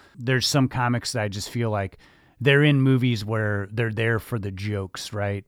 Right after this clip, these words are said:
But then when there's not jokes and they have to just be the guy who's, like, eating breakfast and saying what he's gonna do for the day, like, it comes out really flat.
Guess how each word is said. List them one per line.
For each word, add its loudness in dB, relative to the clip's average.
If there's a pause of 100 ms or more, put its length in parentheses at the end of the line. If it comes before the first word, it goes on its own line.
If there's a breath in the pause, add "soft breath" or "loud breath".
But -4
then -4
when -2
there's -4
not -2
jokes -4
and -6
they -4
have -6
to -10
just -10
be -6
the -6
guy -4
who's, -6
like, -10
eating -4
breakfast -6
and -6 (440 loud breath)
saying -4
what -4
he's -6
gonna -6
do -6
for -8
the -6
day, -2
like, -6
it -12
comes -6
out -6
really -6
flat. -8